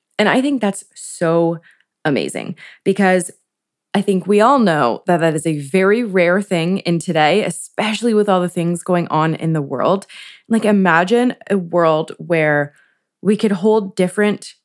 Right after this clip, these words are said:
opinions about controversial subjects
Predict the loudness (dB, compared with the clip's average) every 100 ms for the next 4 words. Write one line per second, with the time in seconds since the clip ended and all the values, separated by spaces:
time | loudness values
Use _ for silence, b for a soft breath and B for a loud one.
0 | _ -6 -6 -4 -2 0 0 2 2 0
1 | _ _ -6 -4 -2 -2 -2 -2 -6 -4
2 | -4 0 -2 -2 -12